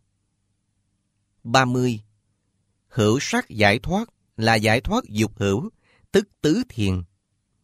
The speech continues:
Vô sắc giải thoát là giải thoát sắc hữu, tức tứ định. Siêu việt giải thoát là giải thoát tam hữu, tức tuệ.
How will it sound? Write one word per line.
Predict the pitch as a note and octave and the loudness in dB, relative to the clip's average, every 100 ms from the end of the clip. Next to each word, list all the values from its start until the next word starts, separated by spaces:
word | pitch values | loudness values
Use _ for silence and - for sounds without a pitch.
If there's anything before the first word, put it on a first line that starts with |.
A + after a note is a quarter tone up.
| _ _ A#2+ | _ _ -2
Vô | C#3 D#3 | 0 2
sắc | - A3+ C3 | 0 -4 0
giải | G#2+ G#2 | 0 0
thoát | C#3 G3 A#3 _ _ _ | -2 -6 -8 _ _ _
là | A2 A2+ A2 | 0 2 2
giải | G#2+ G#2+ | 0 0
thoát | - G3 - | 0 -4 -2
sắc | - A3+ - | -4 -4 -2
hữu, | F#2+ G#2+ G3 _ _ _ _ - | -4 -4 -8 _ _ _ _ -2
tức | E3 _ - | -2 _ -2
tứ | D#3+ A3 | -2 0
định. | G#2+ F2+ F#2+ - _ _ _ _ _ _ - | -2 -2 -6 -10 _ _ _ _ _ _ -12
Siêu | - F#3+ F#3 | -4 -2 0
việt | A#2 G#2 G2+ | 0 0 2
giải | G#2 G#2+ | 0 0
thoát | D3 G3+ A#3+ _ _ - | -2 -6 -8 _ _ -4
là | A2+ A#2 | 2 4
giải | A2+ A2 B2 | 4 2 0
thoát | F3+ A#3 - - | -2 -6 -8 -2
tam | D3+ D3+ C#3 | 0 0 0
hữu, | A2 G2+ G#2 G#3+ _ _ _ _ | 0 0 -2 -6 _ _ _ _
tức | B3+ - _ | -6 -6 _
tuệ. | G#2+ G2 F#2 | -2 -2 -2